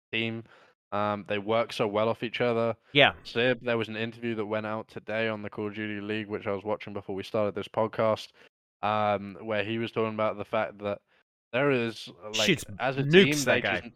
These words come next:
Speaker 1: they don't have to even talk about what they're gonna do. They just do it.
Speaker 2: <laughs>
Speaker 1: Um, and, like,
Speaker 2: That's a, that's
Speaker 1: him,
Speaker 2: beautiful.
Speaker 1: him and Mac have been playing together for a long time.
Speaker 2: Yeah.
Speaker 1: Uh, through the challenges scene as well. Um,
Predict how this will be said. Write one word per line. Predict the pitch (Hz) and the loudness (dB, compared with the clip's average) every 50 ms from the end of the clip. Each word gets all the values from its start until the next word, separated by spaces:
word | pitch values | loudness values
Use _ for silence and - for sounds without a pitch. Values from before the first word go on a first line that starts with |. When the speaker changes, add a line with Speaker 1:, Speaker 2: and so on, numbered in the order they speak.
| 120 123 | -6 -2
Speaker 1:
they | 135 143 | -2 0
don't | 135 135 143 147 120 | 2 2 0 0 0
have | 120 131 131 - - | -2 -2 -4 -4 -4
to | - 131 | -6 -4
even | 120 117 113 107 98 | -4 -4 -6 -8 -10
talk | - - 113 113 110 - | -8 -6 -4 -4 -4 -2
about | 113 104 92 | -2 -2 -2
what | 110 110 90 | -2 -4 -4
they're | 107 104 | -4 -6
gonna | 98 104 101 95 90 | -6 -4 -6 -6 -6
do. | - 104 110 127 120 | -6 -4 -4 -4 -4
They | 110 98 | -4 -6
just | 95 - 101 - _ - | -8 -8 -14 -14 _ -10
do | - 85 78 - | -8 -8 -8 -10
it. | - - _ - - - - 196 - 202 - | -18 -20 _ -12 -4 2 4 6 6 6 6
Speaker 2:
<laughs> | - - 180 - - | 6 4 -2 0 0
Speaker 1:
Um, | 214 208 208 202 202 175 196 196 190 131 - - _ - - - - _ _ _ _ _ _ _ _ _ _ - | 0 2 2 2 0 0 -2 -4 -6 -8 -10 -14 _ -18 -20 -20 -20 _ _ _ _ _ _ _ _ _ _ -4
and, | 120 127 123 120 117 113 113 | -2 0 0 0 -2 -2 -4
like, | 117 117 117 113 107 - - - - | 0 0 0 0 0 -4 -8 -6 -4
Speaker 2:
That's | 139 139 - 135 | -4 -2 0 0
a, | 127 120 - | 0 0 0
that's | - 123 120 - - | -2 -2 -2 -4 -8
Speaker 1:
him, | - 104 107 | -16 -12 -2
Speaker 2:
beautiful. | 113 127 135 135 120 - 127 | 2 4 4 4 4 4 2
Speaker 1:
him | 147 147 | 2 2
and | 156 143 127 120 | 2 0 0 0
Mac | 123 135 139 - | 0 -2 -2 -4
have | - 135 | -6 -6
been | 120 113 107 | -6 -6 -4
playing | - 120 117 117 | -2 -2 -2 -2
together | 117 - 120 113 113 107 - | -4 -4 -4 -4 -4 -4 -6
for | - 107 101 | -4 -4 -4
a | 101 98 | -2 -2
long | 101 101 104 104 | -4 -6 -8 -10
time. | - 104 95 101 107 113 117 | -8 -6 -6 -6 -4 2 4
Speaker 2:
Yeah. | 127 113 92 80 - - - | 4 4 4 2 -4 -16 -12
Speaker 1:
Uh, | 104 101 101 98 101 101 104 | -10 -8 -6 -6 -6 -6 -6
through | - - 117 107 101 | -4 -2 -2 -2 -2
the | 104 | -4
challenges | - - 107 107 110 113 110 110 110 104 | -4 -4 -2 -2 -2 -4 -6 -8 -10 -8
scene | - - 120 110 104 | -8 -8 -8 -6 -6
as | 98 95 - | -8 -10 -8
well. | 95 98 104 113 117 123 127 - - - - - _ _ _ _ _ - | -4 -2 0 2 2 0 -2 -4 -10 -20 -20 -20 _ _ _ _ _ -6
Um, | 104 104 104 104 104 104 104 104 101 101 101 101 101 95 | -2 -2 0 2 2 0 0 -2 -4 -6 -10 -12 -12 -14